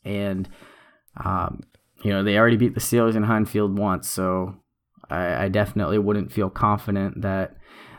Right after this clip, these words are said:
the, the Steelers would be able to survive them if they do meet in the wild card round, which seems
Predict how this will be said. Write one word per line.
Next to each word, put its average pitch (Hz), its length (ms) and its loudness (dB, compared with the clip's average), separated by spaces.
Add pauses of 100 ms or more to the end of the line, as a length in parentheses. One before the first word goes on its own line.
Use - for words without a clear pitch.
(120)
the, 90 420 -2
the 104 60 0
Steelers 101 520 2
would 98 180 2
be 104 100 2
able 95 200 0
to 98 220 -2
survive 95 600 0
them 87 360 -4 (120)
if - 160 -6
they 104 140 2
do 101 220 2
meet 98 280 0
in 101 100 -4
the 98 60 -4
wild 87 300 0
card 95 220 -4
round, 90 300 -2
which - 200 -8
seems 92 480 -4